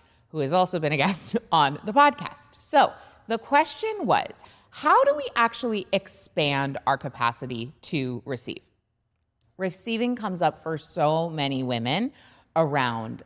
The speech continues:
love, around pleasure, around abundance.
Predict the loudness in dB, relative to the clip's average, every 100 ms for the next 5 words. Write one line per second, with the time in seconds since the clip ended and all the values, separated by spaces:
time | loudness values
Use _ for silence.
0 | _ -14 2 6 6 6 2 -6 -10 -4
1 | -2 -2 -4 -14 _ -2 4 6 4 0
2 | -2 -6 _ _ _ -6 -2 -2 -2 -6
3 | -8 -8 -8 2 4 4 2 0 -2 -8
4 | -14